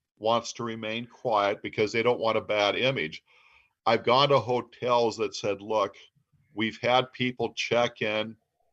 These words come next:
and then leave because people were talking about the place being haunted instead of giving us a chance."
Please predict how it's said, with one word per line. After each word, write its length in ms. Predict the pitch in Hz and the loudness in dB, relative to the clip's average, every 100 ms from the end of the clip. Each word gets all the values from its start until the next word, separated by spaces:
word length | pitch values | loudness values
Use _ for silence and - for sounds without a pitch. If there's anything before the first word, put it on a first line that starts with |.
| _ - | _ -4
and 140 | 104 | -2
then 140 | 104 104 104 | 0 -2 -2
leave 440 | 107 110 104 95 - _ - | -2 0 0 -4 -16 _ -6
because 400 | 104 110 104 - | 0 2 2 0
people 460 | - 113 113 113 | -4 -2 -2 -2
were 120 | 104 | -4
talking 540 | 104 - 104 107 113 107 | -6 -2 0 0 -2 -8
about 300 | 101 98 101 | 2 2 2
the 60 | 104 | -4
place 440 | - 104 104 101 | -4 0 0 0
being 260 | - 98 90 | -4 -6 -6
haunted 540 | - 107 113 95 87 | -4 0 2 2 0
instead 340 | 80 92 - 95 | -4 -8 -2 -2
of 100 | 90 | -2
giving 220 | 101 98 | -4 -2
us 160 | 90 | -4
a 60 | 82 | -6
chance." 520 | - - 110 90 - | -10 -8 -4 -6 -6